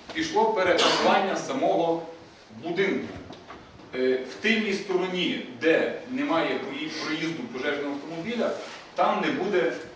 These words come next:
тупікових квартир, так званих. Я не говорю мовою Д Б Н, а не буде тупікових квартир. Тобто всі квартири будуть розвернуті до цієї дороги, до вулиці Бориславської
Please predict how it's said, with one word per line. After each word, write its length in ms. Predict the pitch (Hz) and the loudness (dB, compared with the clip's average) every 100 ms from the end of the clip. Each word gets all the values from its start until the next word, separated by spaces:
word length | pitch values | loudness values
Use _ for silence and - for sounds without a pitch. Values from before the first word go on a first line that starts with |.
| - - | -18 -2
тупікових 680 | 180 175 147 185 185 170 - | -2 0 -2 4 4 4 0
квартир, 460 | 151 - 175 156 | -2 0 0 0
так 160 | - 117 131 | -2 -4 0
званих. 320 | 139 139 - - - | 2 2 0 -8 -8
Я 100 | 135 | -6
не 60 | 156 165 | -4 0
говорю 280 | 170 147 | 2 2
мовою 300 | 135 147 147 | 0 -2 -2
Д 120 | 143 160 | -2 -4
Б 140 | 185 | -2
Н, 180 | 226 226 - - - - | -2 -2 -6 -10 -12 -4
а 120 | 143 | -2
не 80 | 151 | 0
буде 240 | 220 196 - - - | 0 0 0 -2 -10
тупікових 580 | - - - 190 175 175 | -10 -8 -4 2 2 2
квартир. 380 | 160 160 156 - | -2 -2 -2 -2
Тобто 220 | 160 165 131 | -4 -4 -6
всі 180 | 113 | -6
квартири 400 | - 180 180 165 | -4 -4 0 0
будуть 320 | 160 160 147 - - - - - 175 | 2 2 2 0 -8 -20 -14 -4 0
розвернуті 840 | 165 175 156 139 117 117 117 110 - 113 117 | 0 4 4 4 -2 -4 -6 -8 -12 -14 -2
до 100 | 170 | 0
цієї 520 | - 143 156 196 214 | 0 -4 2 2 2
дороги, 460 | 196 190 202 196 - | 0 0 2 0 -2
до 140 | 143 147 | -4 -2
вулиці 260 | 131 123 | -2 -4
Бориславської 880 | 127 123 117 120 180 - 160 143 127 | -6 -4 -6 -4 -4 -4 -6 -6 -6